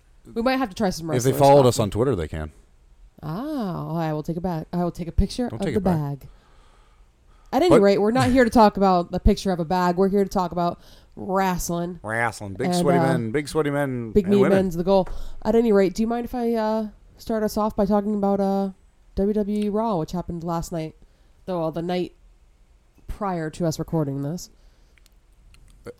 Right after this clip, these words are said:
Speaker 2: yeah, go ahead.
Speaker 1: Okay, thank you, thank you. Uh, we
Speaker 2: I
Speaker 1: started off with quite an interesting, uh, setup, as before the pyro even hit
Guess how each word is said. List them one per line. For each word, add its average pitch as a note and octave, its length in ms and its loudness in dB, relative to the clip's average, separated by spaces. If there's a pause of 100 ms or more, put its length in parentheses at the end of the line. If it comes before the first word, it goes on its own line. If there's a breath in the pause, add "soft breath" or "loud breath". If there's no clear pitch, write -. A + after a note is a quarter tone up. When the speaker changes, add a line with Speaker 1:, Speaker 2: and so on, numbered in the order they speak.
(300)
Speaker 2:
yeah, A#2 340 -2
go G#2+ 180 -2
ahead. G3 300 0
Speaker 1:
Okay, A3 360 0
thank B3+ 180 -4
you, G3 140 2
thank A3+ 180 -4
you. F3+ 140 -4 (380 soft breath)
Uh, E3+ 520 -2
we G3+ 180 -2
Speaker 2:
I - 20 -8
Speaker 1:
started A3 280 0
off G#3+ 340 4 (420 soft breath)
with F#3 360 -4 (180)
quite G3+ 380 -6
an G3 140 -8
interesting, F3+ 680 -2
uh, E3 360 -4 (400)
setup, F3 420 -2
as D#3 200 0
before F#3+ 320 0
the F3 120 -6
pyro F3+ 400 0
even E3+ 180 -2
hit F#3 280 0